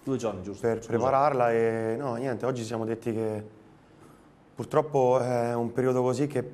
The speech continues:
Speaker 2: paghiamo tantissimo gli episodi contro e quindi sta a noi cercare di, di, di limitare i sbagli, eh, assolutamente, perché l'anno scorso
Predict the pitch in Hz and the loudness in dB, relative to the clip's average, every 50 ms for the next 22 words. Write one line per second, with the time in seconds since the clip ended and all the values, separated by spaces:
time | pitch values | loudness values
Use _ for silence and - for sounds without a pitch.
0 | - - - - - - 120 117 120 127 127 127 123 123 120 120 120 123 - - | -14 -20 -20 -14 -4 -4 -2 0 0 0 0 0 0 0 -2 -2 -4 -6 -12 -18
1 | - - 127 120 113 113 - 131 123 - - - 131 120 120 120 117 117 117 117 | -12 -8 -6 -6 -6 -4 -6 -6 -6 -6 -6 -4 -2 0 0 2 2 2 2 0
2 | 113 113 113 110 110 107 107 107 107 107 110 107 - - - 117 113 120 117 123 | 0 0 -2 -2 -4 -4 -4 -6 -6 -6 -8 -10 -10 -6 -6 -4 -4 -4 -2 -2
3 | 123 127 123 127 127 135 143 131 - - - - 135 135 127 120 - - 117 110 | -2 -2 0 0 2 2 2 0 -2 -6 -6 -4 -2 -2 -2 -2 -4 -4 -4 -2
4 | 113 123 127 127 123 120 107 - - - - - - - - - - - - - | 0 0 0 2 0 0 -4 -6 -10 -18 -20 -20 -20 -20 -20 -20 -20 -16 -6 -6
5 | 117 110 - - 120 120 120 120 113 117 117 110 113 107 113 110 110 110 - 113 | -6 -6 -2 0 0 0 2 0 -2 -2 0 -2 -2 -2 -4 -6 -6 -4 -4 -4
6 | 110 113 117 117 113 120 117 117 117 117 110 110 110 110 110 113 123 117 117 117 | -4 -2 -2 0 2 2 4 4 4 4 2 2 0 0 -4 -8 -2 0 0 0
7 | 123 120 113 110 110 110 110 107 107 110 107 107 - - - - - - - - | 2 0 -2 -4 -4 -4 -4 -6 -6 -10 -12 -16 -18 -20 -20 -20 -20 -20 -20 -20
8 | - - - - - 127 117 123 120 110 - - 117 113 110 110 117 120 117 113 | -20 -20 -20 -18 -14 -12 -10 -10 -10 -10 -8 -6 -2 -2 0 0 0 0 0 -2
9 | 117 113 104 110 107 - 113 110 110 110 104 - - 127 127 - - 120 113 107 | -4 -6 -8 -6 -6 -6 -6 -4 -4 -8 -8 -4 -6 -6 -6 -4 -4 -4 -4 -4
10 | 107 | -6